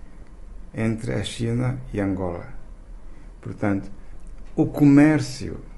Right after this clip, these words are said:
pode-se fazer, a partir dessa experiência com a China,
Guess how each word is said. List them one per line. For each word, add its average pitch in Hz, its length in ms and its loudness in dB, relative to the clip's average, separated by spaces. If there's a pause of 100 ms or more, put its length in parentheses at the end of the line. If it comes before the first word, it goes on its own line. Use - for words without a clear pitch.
(720)
pode-se 151 260 0
fazer, 98 640 0
a 135 80 0
partir 135 240 0
dessa 147 160 -6
experiência 127 640 -2
com - 160 -8
a 107 40 -2
China, 131 300 -4